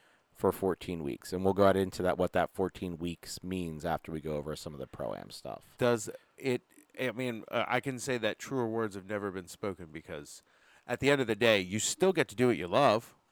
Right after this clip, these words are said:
Speaker 2: right?
Speaker 1: You
Speaker 2: You s-,
Speaker 1: do.
Speaker 2: you still get to do what you love. You still get to play golf e-, every fucking weekend. You can still participate in certain events,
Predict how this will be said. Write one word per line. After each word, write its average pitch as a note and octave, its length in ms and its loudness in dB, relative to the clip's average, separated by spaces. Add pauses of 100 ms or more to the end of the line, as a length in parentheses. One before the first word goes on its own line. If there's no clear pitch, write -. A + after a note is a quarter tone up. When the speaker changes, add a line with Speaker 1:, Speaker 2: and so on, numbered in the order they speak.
(140)
Speaker 2:
right? G#2+ 320 2 (340)
Speaker 1:
You A#2 80 -12
Speaker 2:
You A#2+ 60 2
s-, B2 100 -2
Speaker 1:
do. G3+ 100 -10 (160)
Speaker 2:
you B2 160 0
still E3+ 300 4
get F3 180 4
to C#3+ 80 -14
do C#3+ 140 4
what C3 80 2
you G#2+ 120 2
love. D#2+ 260 -2 (180)
You A#2 140 -4
still D#3+ 360 4
get E3+ 180 0
to - 60 -4
play C#3+ 260 -2
golf G#2+ 420 4 (140)
e-, A2+ 240 -6 (140)
every B2 420 -2
fucking A2+ 600 2
weekend. G2+ 640 -2 (400)
You F#3+ 100 0
can G3+ 160 0
still A#3 360 6
participate D3 800 2
in A#2+ 160 -8
certain B2+ 340 2
events, A2+ 640 0